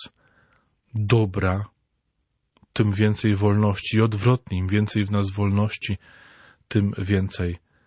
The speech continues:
takiej intuicji do tego, by czynić dobro.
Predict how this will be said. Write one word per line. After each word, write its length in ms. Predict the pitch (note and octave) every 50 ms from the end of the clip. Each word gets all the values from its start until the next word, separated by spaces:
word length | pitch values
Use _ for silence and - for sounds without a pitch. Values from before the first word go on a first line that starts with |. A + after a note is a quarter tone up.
| _ _ _ _ _ _ _ _ _ _ _ _ _ _ _ _ _ _ _ _ _ _ _ _ _ _ _ _ _ _
takiej 320 | - A2 - - G#2+ - - -
intuicji 1000 | - B2+ B2 A#2 - - - A#2 A#2 B2 C#3+ - - - - - G2+ G2 F#2 E2+ _ -
do 560 | G#2+ G2+ G2 G2+ G#2 G#2 G#2 A2 G#2 A2 A#2+ - -
tego, 340 | - G#2+ G#2 G2+ G#2 G#2+ G#2
by 240 | G2 G2+ G#2 G#2 G2+
czynić 580 | - - - F#2+ F2 F2 F2 F2 - - - - - _ - - - - _ _ _ _ _ _ _ - -
dobro. 600 | G#2 F#2+ F#2 G#2 F#2 F2 F#2 F2+ E2+ D#2+ D#2+